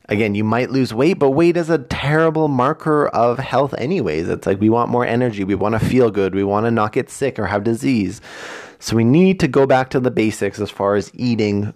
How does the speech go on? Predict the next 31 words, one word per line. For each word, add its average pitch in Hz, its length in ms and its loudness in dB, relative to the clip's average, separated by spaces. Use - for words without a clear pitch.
good 127 320 2
foods, 87 720 -2
not 110 400 0
so 110 100 -2
heavily 95 400 -2
processed 85 540 -4
foods. - 480 -6
And 107 160 0
again, 117 180 0
I 101 60 0
think 110 160 -4
that's 110 220 -4
what 110 260 0
I 135 160 2
like 127 300 0
paleo 101 640 0
as, 123 540 -2
as, 107 160 -4
like, 110 160 -2
a 104 100 0
foundation. 107 1120 -2
So 127 160 0
I've 139 160 2
been 139 120 2
following 120 280 0
a 110 60 -2
paleo 107 340 0
diet 98 280 -2
for 107 120 -2
six - 360 -4
years, 127 480 0